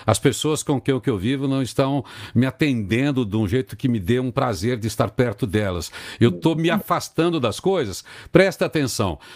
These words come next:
Você tem um mundo que tá dizendo pra você não. Então, talvez eu possa sugerir aqui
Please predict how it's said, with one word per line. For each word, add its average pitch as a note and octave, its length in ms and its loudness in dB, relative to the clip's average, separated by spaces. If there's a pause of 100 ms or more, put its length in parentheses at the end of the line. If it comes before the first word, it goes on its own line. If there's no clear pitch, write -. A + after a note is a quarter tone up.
Você - 160 4
tem A3 160 2
um G3+ 80 2
mundo E3+ 480 2
que - 100 -4
tá C#3 200 0
dizendo B2 360 0
pra C3 140 0
você A2 320 -2
não. C3+ 380 0 (320)
Então, E3 420 2
talvez D#3 460 0
eu D#3+ 100 0
possa A#2+ 600 -2
sugerir A2+ 560 0
aqui F3 360 -2